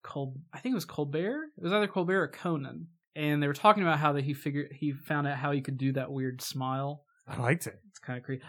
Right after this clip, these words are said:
Speaker 1: Oh, also, he does this, uh, if you noticed, when his, like, eyes are, like, <laughs> cross-eyed.
Speaker 2: Mm-hmm.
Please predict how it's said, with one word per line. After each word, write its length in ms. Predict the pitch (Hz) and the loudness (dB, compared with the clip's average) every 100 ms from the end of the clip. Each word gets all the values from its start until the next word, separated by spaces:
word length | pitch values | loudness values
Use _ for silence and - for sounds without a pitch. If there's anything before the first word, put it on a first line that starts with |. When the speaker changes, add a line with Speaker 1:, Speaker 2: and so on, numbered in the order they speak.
| 127 | -2
Speaker 1:
Oh, 200 | 285 320 | 2 4
also, 540 | 160 269 - 190 175 | 8 6 6 4 2
he 240 | 165 - 214 | 2 -2 2
does 260 | 208 269 | 4 4
this, 320 | 233 180 - - | 2 -2 -4 0
uh, 440 | 165 170 160 156 - - | 4 6 6 4 0 -10
if 140 | 165 180 | -10 -4
you 60 | 180 | 2
noticed, 420 | 226 202 170 - | 6 8 6 2
when 140 | 165 | 0
his, 260 | 151 160 143 | 2 0 0
like, 220 | 139 135 - | -4 -4 -6
eyes 540 | 135 143 156 165 165 - _ _ 160 | 0 2 2 2 0 -10 _ _ -6
are, 60 | |
like, 500 | 147 147 165 - - _ | -2 -2 -2 -6 -14 _
<laughs> 80 | - | -6
cross-eyed. 540 | - 190 202 254 269 269 - 160 | 2 4 4 4 2 -2 -8 -2
Speaker 2:
Mm-hmm. 200 | 156 | 2